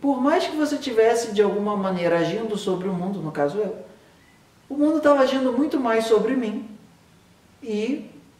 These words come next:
tava, digamos assim, difícil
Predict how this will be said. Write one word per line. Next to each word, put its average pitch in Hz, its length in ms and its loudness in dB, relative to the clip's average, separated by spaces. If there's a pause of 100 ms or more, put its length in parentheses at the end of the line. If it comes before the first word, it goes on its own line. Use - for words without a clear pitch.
(320)
tava, 240 280 4
digamos 214 420 4
assim, 208 240 -4
difícil 262 920 -4